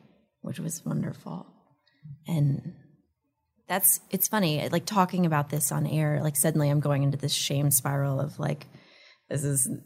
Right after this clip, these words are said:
not fair to my mother, and then I wanna defend her, and, and she is in a wonderful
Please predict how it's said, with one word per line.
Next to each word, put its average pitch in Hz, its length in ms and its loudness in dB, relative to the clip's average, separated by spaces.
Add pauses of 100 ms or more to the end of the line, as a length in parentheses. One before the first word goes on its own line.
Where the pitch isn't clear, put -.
(220)
not - 260 -2
fair 143 180 2
to 135 60 0
my 151 160 -4
mother, 208 640 2
and 160 120 2
then 147 120 4
I 143 80 4
wanna 135 200 2
defend 208 380 2
her, 202 160 0
and, 160 240 -2
and 165 140 2
she 170 280 2
is 170 160 2
in 160 120 2
a 156 100 0
wonderful 156 880 0